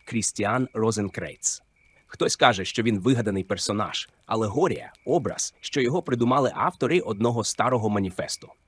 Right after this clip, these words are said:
Але якщо слухати старі перекази, то виходить, що він справді жив. Мовляв, був хлопцем із благородного роду, народженим десь у Німеччині, у часи, коли світ ще був насичений темрявою, а церква і наука трималися за горло,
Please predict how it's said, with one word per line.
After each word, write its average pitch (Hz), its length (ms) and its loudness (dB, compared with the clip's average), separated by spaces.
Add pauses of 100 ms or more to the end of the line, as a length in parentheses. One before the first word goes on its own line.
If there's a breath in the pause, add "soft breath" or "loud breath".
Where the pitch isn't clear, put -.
(280 loud breath)
Але 120 140 0
якщо 139 240 0
слухати 180 380 -2
старі 101 260 -2
перекази, 127 580 0 (220 loud breath)
то 135 80 0
виходить, 190 420 0
що - 180 -2
він 120 120 2
справді 127 520 -2
жив. 98 440 -4 (420)
Мовляв, 202 460 -2 (360 loud breath)
був 170 220 0
хлопцем - 500 -2
із 127 120 0
благородного 113 720 2
роду, 113 340 -2 (240 soft breath)
народженим 143 600 2
десь 131 260 2
у 131 60 2
Німеччині, 117 560 2 (360 soft breath)
у 143 100 -6
часи, 214 460 0
коли 107 200 2
світ - 260 -2
ще - 140 0
був 123 180 2
насичений 117 460 2
темрявою, 104 640 -2 (200 loud breath)
а 113 100 -8
церква 175 440 0
і 185 80 -4
наука 175 320 0
трималися 110 560 0
за 95 120 0
горло, 110 460 -2